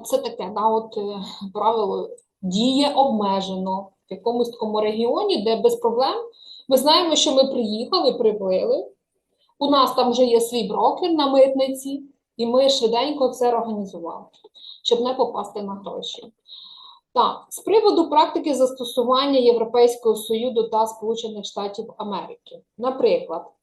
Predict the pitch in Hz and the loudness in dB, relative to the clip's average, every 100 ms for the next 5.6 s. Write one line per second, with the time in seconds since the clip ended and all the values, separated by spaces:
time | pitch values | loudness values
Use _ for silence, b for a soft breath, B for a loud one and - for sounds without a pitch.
0 | _ 320 302 - - _ _ _ _ - | _ 0 0 -2 -14 _ _ _ _ -20
1 | - 226 247 254 233 226 240 180 165 - | -8 -4 -2 0 0 0 -4 -6 -12 -14
2 | _ B B B B 208 196 403 427 339 | _ B B B B -8 -4 -2 0 -2
3 | 302 302 196 180 180 - - - - - | -2 -6 -4 -4 -6 -8 -6 -6 -6 -8
4 | - - _ _ _ B B B B B | -10 -10 _ _ _ B B B B B
5 | - 190 240 269 311 | -10 0 4 6 6